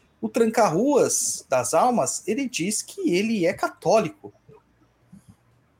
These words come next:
Ele é um Exu, cara, e ele diz que ele é católico. O que que eu posso fazer? Né? O Exu morcego lá, ele manda rezar o credo.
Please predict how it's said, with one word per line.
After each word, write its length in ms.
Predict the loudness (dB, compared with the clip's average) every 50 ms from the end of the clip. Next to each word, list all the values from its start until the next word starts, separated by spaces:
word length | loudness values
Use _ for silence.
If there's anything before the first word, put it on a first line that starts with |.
| -20 _ -10
Ele 140 | -6 -2
é 40 | -2
um 100 | 0 0
Exu, 420 | 0 -2 -4 -6 -4 -4 -6 -6 -6 -4
cara, 380 | -2 -2 -2 -2 -4 -8 -14 _ -6
e 60 | -4 -4
ele 120 | -2 -4
diz 200 | -4 -6 -8 -8
que 100 | -4 -4
ele 100 | -4 -4
é 40 | -4
católico. 720 | -8 -10 -10 _ -2 -2 0 0 -2 -6 -10 -14 -20 -20 -20
O 40 |
que 120 | -20 -18 -10
que 100 | -8 -8
eu 40 | -4
posso 240 | -2 -4 -4 -2
fazer? 360 | -4 -6 -4 -2 -4 -4 -4 -10 _ _ _ _ _ _ _ _ _ _ _ _ _ _ _ _ _ _ _ _ _ _ _ _ _ -8
Né? 180 | -4 -2 0 0
O 100 | 2 2
Exu 220 | 0 0 0 0
morcego 640 | 0 0 0 0 0 0 0 0 0 0 2 0 2
lá, 260 | 2 4 2 2 2
ele 320 | 0 -2 -2 -4 -6 -4
manda 240 | -2 -2 0 0 2
rezar 260 | 2 2 2 2 2
o 120 | 0 0 0
credo. 520 | 0 2 4 4 4 2 0 -4 -6 -6